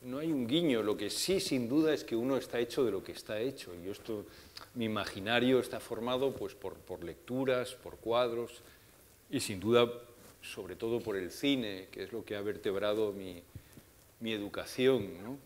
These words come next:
No solo como cineasta, tam-, también probablemente como, como ciuna-, ciudadano. Y los cineastas que, que ha señalado, pues, eh, Rossellini y Romer son muy importantes para mí, ¿no?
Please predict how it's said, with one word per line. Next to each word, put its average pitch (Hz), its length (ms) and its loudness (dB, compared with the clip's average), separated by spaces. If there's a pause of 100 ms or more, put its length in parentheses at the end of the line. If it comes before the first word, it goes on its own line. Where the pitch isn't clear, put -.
(320)
No 98 100 -10
solo 101 540 -4 (640)
como 107 260 -6
cineasta, 107 680 -4
tam-, 90 300 -16
también 95 340 -8
probablemente 101 560 -4
como, 95 300 -10
como 104 240 -6
ciuna-, 101 400 -6
ciudadano. 110 640 -2 (680)
Y 170 140 2
los 127 200 2
cineastas 110 640 -2
que, 107 540 -2 (1080)
que - 100 -14
ha - 60 -12
señalado, 110 580 2
pues, 104 360 -8
eh, 92 280 -12
Rossellini 101 520 -6
y 107 100 -4
Romer 110 480 -2
son 95 300 -12 (640)
muy 123 200 4
importantes 95 680 -4
para 92 260 -12
mí, 110 260 -14
¿no? 107 200 -12